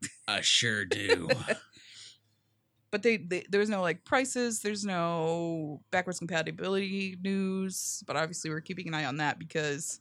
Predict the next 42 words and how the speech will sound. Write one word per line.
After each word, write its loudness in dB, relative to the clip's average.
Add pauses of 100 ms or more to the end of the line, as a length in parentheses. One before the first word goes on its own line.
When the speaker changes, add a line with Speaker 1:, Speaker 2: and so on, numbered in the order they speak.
(480)
Speaker 2:
that'd 6
be -4
great. -2 (920)
I 0
really 6
don't 2
wanna 2
have -2
to, 0
like, 0
if 4
it 0
even 0
had 4 (380)
P 2
S 2
two, 0
P -2
S 2
three -6
backwards 2
compatibility, 0 (120)
I'd 6
be -2
satisfied 2
with -12
that, -2 (500)
it 4
would 0
suck -2 (120)
to 0
not 4
be 2
able 2
to 0
play 2
my 2
P -2
S -2
one 0
games, -2 (120)
but 2